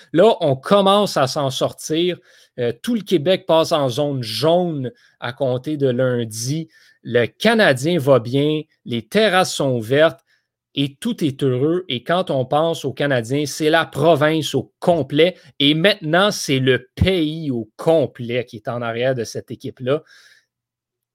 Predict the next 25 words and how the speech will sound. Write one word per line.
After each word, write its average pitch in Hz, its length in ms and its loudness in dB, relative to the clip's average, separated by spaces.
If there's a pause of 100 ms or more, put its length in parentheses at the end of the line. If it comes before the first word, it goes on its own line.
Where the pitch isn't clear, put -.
(100)
C'est - 240 -4
juste, 190 500 -2 (320)
c'est - 280 -4
de 135 160 2
ça 175 380 2 (200)
que 147 380 2 (240)
Montréal, 139 680 4
que 131 100 -6
le 113 80 -4
Québec 135 460 -4
avait 120 200 0
besoin. 123 480 -2 (720)
Je 110 220 -8
vais 123 120 4
leur 127 200 4
dire 156 200 2
encore 143 300 0
une 131 80 -2
fois, 165 340 2
le 131 180 0
monde 160 420 2
a 131 80 4
besoin 127 560 -2
des 123 260 -4
Olympiques 123 640 -4